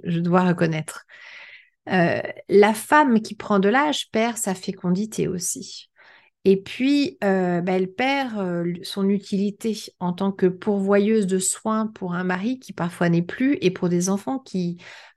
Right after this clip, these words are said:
euh, qu'elle n'a peut-être pas eus ou, ou qui ne vivent pas, euh, dans, dans son foyer. En fait, elle devient insoumise, presque malgré elle, notre, euh, Mona Chollet.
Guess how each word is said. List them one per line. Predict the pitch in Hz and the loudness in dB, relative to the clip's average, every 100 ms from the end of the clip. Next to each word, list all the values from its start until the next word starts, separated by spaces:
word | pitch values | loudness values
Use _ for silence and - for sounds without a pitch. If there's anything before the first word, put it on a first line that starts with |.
| 226 | -4
euh, | 180 170 | 0 0
qu'elle | 160 156 151 | 0 0 0
n'a | 147 | -2
peut-être | - 147 | -4 -2
pas | - 180 | 2 4
eus | 208 254 233 | 4 4 2
ou, | 190 196 - | 0 -2 0
ou | 175 190 | -2 0
qui | 175 226 | 0 4
ne | 190 | 6
vivent | 175 180 185 - - | 6 4 0 -2 -4
pas, | 233 240 226 - - | 2 2 0 -4 -8
euh, | 180 170 170 160 160 | -6 -4 -4 -4 -6
dans, | 180 180 175 170 165 | -4 0 0 0 -2
dans | 160 180 175 | -2 -2 -2
son | - 185 | -2 -6
foyer. | - 196 175 160 160 _ _ _ - - - - - | -2 0 2 0 -6 _ _ _ -20 -20 -20 -16 -4
En | 196 | 0
fait, | 294 370 226 | 0 2 2
elle | 185 | 4
devient | 185 190 226 220 | 2 2 -2 0
insoumise, | 214 - 202 196 185 175 180 - 196 | 0 0 -2 -2 -2 -6 -12 -16 -8
presque | - 196 196 - - | -2 0 0 -2 0
malgré | 175 170 170 175 180 180 180 - 175 175 - - | 4 4 4 4 4 2 -2 -4 -2 -2 -6 -2
elle, | 202 190 175 160 147 175 - | 2 2 2 -2 -8 -14 -8
notre, | 170 165 165 - - | -4 -4 -4 -8 -6
euh, | 160 151 143 - | -2 -2 -4 -4
Mona | 170 165 165 170 | -4 -2 0 -2
Chollet. | - 160 139 147 | -2 -4 -6 -8